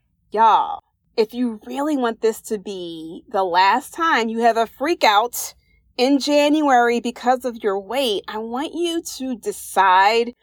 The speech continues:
to make this the last year that you lose weight. Seriously.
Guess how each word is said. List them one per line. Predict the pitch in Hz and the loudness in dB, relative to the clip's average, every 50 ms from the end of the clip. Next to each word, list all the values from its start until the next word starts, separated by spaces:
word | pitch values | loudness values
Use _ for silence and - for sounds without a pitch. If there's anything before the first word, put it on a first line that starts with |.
| _ _ _ _ _ _ | _ _ _ _ _ _
to | - - 254 233 | -6 -2 -2 -2
make | 226 208 202 208 214 226 226 220 - - | -2 0 0 2 2 2 0 -2 -8 -18
this | 180 170 170 170 208 233 277 285 - _ | -20 -20 -4 2 2 2 2 2 -2 _
the | - 320 | -4 -2
last | 320 269 220 202 202 202 208 208 - - - | 2 4 4 4 4 2 0 -2 -8 -14 -14
year | 185 202 190 196 170 156 147 139 170 220 285 - _ _ _ | -16 -14 -10 -8 -6 -4 -4 -4 -4 -6 -6 -10 _ _ _
that | - 208 196 | -2 -2 -2
you | 208 208 202 | -2 -2 -2
lose | 185 185 180 175 - | 0 0 -2 -2 -4
weight. | - 143 92 - - - - _ _ _ | -8 -8 -8 -10 -14 -20 -20 _ _ _
Seriously. | - - - 294 277 247 220 208 - - - - - - | -18 -8 0 2 4 4 4 2 -2 -8 -14 -18 -18 -20